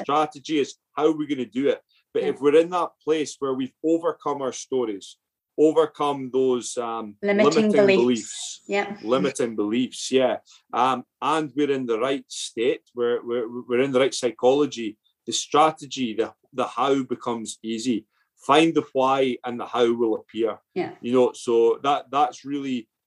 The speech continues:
Speaker 1: that's really where it comes from. Um, but as I said at the very beginning, uh, people wonder why they they fail or, or they
Speaker 2: Mm-hmm.
Speaker 1: don't get to where they want to with regards to an outcome they're trying to achieve.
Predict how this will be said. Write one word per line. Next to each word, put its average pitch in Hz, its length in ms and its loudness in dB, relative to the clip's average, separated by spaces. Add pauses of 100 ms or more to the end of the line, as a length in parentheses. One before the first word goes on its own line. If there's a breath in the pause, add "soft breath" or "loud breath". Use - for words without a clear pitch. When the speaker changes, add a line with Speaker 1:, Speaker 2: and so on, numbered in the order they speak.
(160)
Speaker 1:
that's 123 260 -6
really 151 200 -2
where 135 160 -2
it - 140 -12
comes 113 280 -8
from. 101 320 -2 (100)
Um, 104 440 -4 (760)
but 147 240 4 (140)
as 143 200 -2
I 131 40 -6
said 143 300 -4
at - 80 -16
the 120 80 -8
very 120 260 -2
beginning, 117 520 -4 (500)
uh, 127 200 -2 (800)
people 160 360 2
wonder 147 320 6
why 131 260 -2
they 123 160 -4 (400)
they 131 80 0
fail 131 540 2 (140)
or, 113 180 2
or 131 160 0
they 127 100 2
Speaker 2:
Mm-hmm. 330 120 4
Speaker 1:
don't 135 280 2
get 135 220 -4
to 123 100 -10
where 123 160 4
they 120 80 2
want 123 320 2
to 131 160 -4
with 113 180 -4
regards 117 600 0
to 120 180 2
an 107 160 -2
outcome 127 420 -2
they're 113 140 -2
trying 110 340 -6
to 117 80 -4
achieve. 127 380 -2